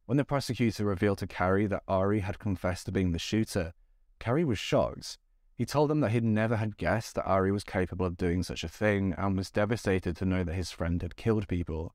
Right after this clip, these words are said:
In the hearing in which Ari's partner Päivi took the stand to give testimony, she mentioned that once she and Ari had returned home from the Tim Yum restaurant, that she didn't see him again until he came home at the second time after the shooting had taken place.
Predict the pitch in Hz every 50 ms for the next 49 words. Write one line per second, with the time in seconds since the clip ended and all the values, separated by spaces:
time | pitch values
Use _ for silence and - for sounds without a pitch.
0 | _ - 131 147 143 127 127 135 127 120 120 117 120 117 110 107 107 98 - -
1 | - 101 101 101 101 - - - 101 98 92 95 90 - - 95 95 95 90 95
2 | 98 92 - - 87 - 87 - - - 90 85 90 95 95 - - 95 90 -
3 | - 98 95 - - 107 104 107 104 101 98 98 92 - - - - - 151 143
4 | 143 139 127 - 135 123 113 104 101 107 107 117 113 113 107 - - - - -
5 | - - 113 107 107 107 82 101 101 87 78 98 95 95 101 95 95 95 87 95
6 | - - - 104 98 92 - - 101 95 95 98 98 95 107 101 95 - - 101
7 | 98 95 92 87 90 85 92 101 - - - - 107 101 98 95 82 - - -
8 | - - - 98 90 107 107 110 98 - - - - 101 98 98 107 107 107 101
9 | 107 104 107 104 101 95 87 95 - - 101 98 95 - - 95 95 95 - -
10 | - 90 90 90 85 80 92 - - - 101 92 85 - 104 107 101 - 107 107
11 | 107 107 104 - - 90 92 - - - 95 98 - 87 87 87 - 90 85 80
12 | - - 76 80 - - 80 - - 80 78 73 78 - - -